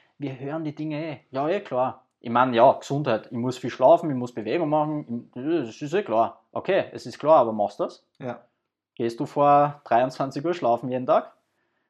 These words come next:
Speaker 1: Schaust du, dass du so gut wie möglich auf Alkohol, Transfette und Co. verzichtest? Die Frage sollte man sich stellen, weil wissen tut's immer jeder in unserer Gesellschaft. Aber wer setzt es denn um?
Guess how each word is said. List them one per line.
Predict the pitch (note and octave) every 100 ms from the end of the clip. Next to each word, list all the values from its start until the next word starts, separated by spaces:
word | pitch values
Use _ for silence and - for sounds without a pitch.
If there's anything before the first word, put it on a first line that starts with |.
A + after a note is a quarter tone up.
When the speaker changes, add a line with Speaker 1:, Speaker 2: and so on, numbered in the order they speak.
| _
Speaker 1:
Schaust | - B2 D3
du, | D3+
dass | D3+ D3+
du |
so | D3 C#3
gut | D#3 E3
wie |
möglich | D3+ C3 C#3+ D3+
auf | C#3
Alkohol, | A2 B2 - C3 C#3+ D3 C#3+
Transfette | A#2 A#2 - C#3 C3
und | B2+
Co. | C3+ B2
verzichtest? | - - A#2 - C4 - _ _ _ _ _ _ _
Die | A3+
Frage | A3+ C3+ B2+
sollte | C3 A2+
man | A#2
sich | A#2 G#2
stellen, | A2+ G#2 G2+
weil | G#2+
wissen | C#3 A3 - D3+
tut's | D3 C#3
immer | G#3 F#3+
jeder | A2 G#2 G#2+
in |
unserer | A2 G#2+ -
Gesellschaft. | G#2 G#2+ G2+ G2+ - - _ _ -
Aber | - B2
wer | C3 C3
setzt | B2+ A#2 -
es |
denn | A#2+
um? | D3 E3+